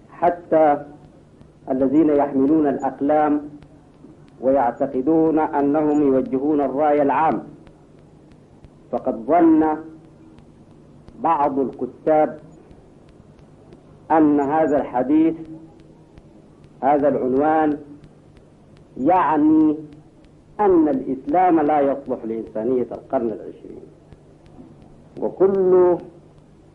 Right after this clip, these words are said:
مشكلة قامت في وجه الفكر الجمهوري هي شبيهة بمثل هذا التعجل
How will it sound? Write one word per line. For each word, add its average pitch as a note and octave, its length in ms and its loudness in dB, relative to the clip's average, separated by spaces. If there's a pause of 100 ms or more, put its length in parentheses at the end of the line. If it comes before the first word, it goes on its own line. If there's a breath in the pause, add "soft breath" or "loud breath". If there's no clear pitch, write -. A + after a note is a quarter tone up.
(380)
مشكلة D3 800 0
قامت C#3+ 400 0 (1300)
في E3 240 6
وجه D#3+ 380 0
الفكر C#3 420 -4
الجمهوري C#3+ 680 0 (2250)
هي F#3 180 4
شبيهة C#3+ 600 -2 (640)
بمثل D#3+ 380 0
هذا D#3+ 280 2
التعجل D#3+ 640 -4